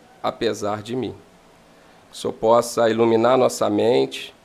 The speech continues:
que essa palavra possa incendiar o nosso coração e que não seja mera letra, mero acúmulo de conhecimento,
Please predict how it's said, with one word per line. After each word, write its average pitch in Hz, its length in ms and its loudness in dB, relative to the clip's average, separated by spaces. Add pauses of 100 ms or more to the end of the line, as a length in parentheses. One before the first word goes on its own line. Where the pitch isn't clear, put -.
(200)
que - 60 -8
essa 113 220 -4
palavra 113 560 2
possa 117 360 -2
incendiar 123 640 0
o 156 60 0
nosso 123 260 -2
coração 117 800 -2 (800)
e 127 100 -10
que - 160 -2
não 165 180 4
seja 160 460 -2
mera 135 320 4
letra, 113 600 -2 (600)
mero 113 560 2
acúmulo 127 600 2
de 113 140 -8
conhecimento, 113 1080 0